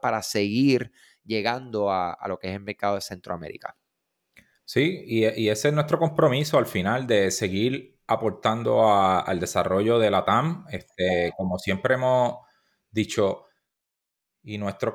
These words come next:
Speaker 2: nosotros creemos que el e-commerce va a ser, eh, un, una herramienta sumamente importante en el desarrollo económico de Latinoamérica, ¿verdad? Porque nos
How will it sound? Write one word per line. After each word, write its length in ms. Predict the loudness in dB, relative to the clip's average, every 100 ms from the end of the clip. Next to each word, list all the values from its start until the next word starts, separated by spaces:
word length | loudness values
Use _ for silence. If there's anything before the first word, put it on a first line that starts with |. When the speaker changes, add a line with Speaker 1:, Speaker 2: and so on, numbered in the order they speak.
| -4
Speaker 2:
nosotros 360 | -8 -8 -6 -6
creemos 640 | -2 -2 -2 -2 -4 -8 -6
que 360 | 0 0 0 -8 _ _ _ _ _ _
el 220 | -4 -2 -2
e-commerce 840 | 0 2 2 0 -2 -4 -10 -8
va 240 | 0 2 2
a 40 |
ser, 720 | 0 0 0 0 -4 -10 _
eh, 380 | -4 -2 0 -2 -4
un, 760 | -6 -6 -6 -6 -6 -10 -14 -20 -12
una 180 | -4
herramienta 920 | -2 0 0 -2 -2 -2 2 2 2 -6
sumamente 960 | -12 -8 -4 -4 -4 -2 2 4 4 2
importante 920 | -2 -2 -2 0 0 0 0 -2 -2 -4
en 100 | -4
el 100 | -4
desarrollo 440 | -4 -2 -2 -2
económico 480 | -2 -2 -2 0 2
de 80 | 2
Latinoamérica, 880 | 0 -2 0 0 2 0 -2 -6 -14 -10
¿verdad? 200 | -10 -8
Porque 380 | -6 -4 -4 -6 _ _ -14
nos 320 | -8 -6